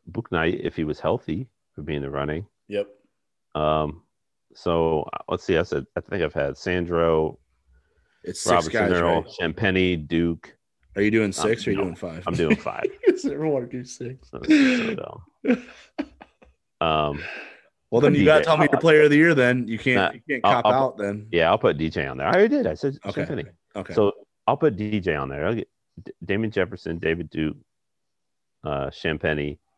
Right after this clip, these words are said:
Speaker 1: Robinson Earl, Mamukelashvili. Who am I missing?
Speaker 2: Who, yeah, who are you missing? Is that, is that, is that
Speaker 1: Well,
Speaker 2: six?
Speaker 1: Gillespie, maybe. I didn't say him,
Speaker 2: Yeah, I think
Speaker 1: but
Speaker 2: you're at five. I think you're at five right now with Champagne as P O Y.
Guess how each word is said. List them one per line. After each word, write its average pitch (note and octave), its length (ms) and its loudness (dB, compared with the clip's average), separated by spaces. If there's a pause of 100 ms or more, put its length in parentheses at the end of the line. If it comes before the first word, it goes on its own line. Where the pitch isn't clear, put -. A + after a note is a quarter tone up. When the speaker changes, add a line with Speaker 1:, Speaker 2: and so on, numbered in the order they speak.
(1000)
Speaker 1:
Robinson D2 440 0
Earl, C2+ 380 -8 (1400)
Mamukelashvili. C#2 1000 -6 (2750)
Who F#2+ 120 4
am G2+ 120 2
I G2 60 4
missing? D#2 380 0
Speaker 2:
Who, C#3 180 0
yeah, C3+ 160 4
who A#2 100 0
are D3 100 0
you A2+ 100 -2
missing? D#2 440 -8
Is F#2 80 -10
that, A2+ 160 -6 (120)
is F#2+ 100 -16
that, A2+ 120 -8 (440)
is F#2+ 80 -14
that A#2 60 -6
Speaker 1:
Well, A#2 260 6
Speaker 2:
six? G2 100 -4
Speaker 1:
Gillespie, F2+ 420 4
maybe. C#2+ 420 -4 (160)
I D2+ 100 0
didn't D2 280 -2
say D2 180 -2
him, D2+ 220 -2
Speaker 2:
Yeah, A2 120 2
I A2 40 0
think C#3+ 140 -4
Speaker 1:
but C#3 80 -4
Speaker 2:
you're G#2+ 80 2
at F2 80 -10
five. G#2+ 260 -2
I A#2 40 0
think B2+ 120 -2
you're B2 140 0
at F2+ 80 -8
five G#2 280 -2
right F#2 120 -4
now F2 140 -8
with F2 100 -10
Champagne F2+ 420 -8
as D#2+ 80 -12
P E2+ 220 -10
O D#2+ 100 -12
Y. D#2 280 -18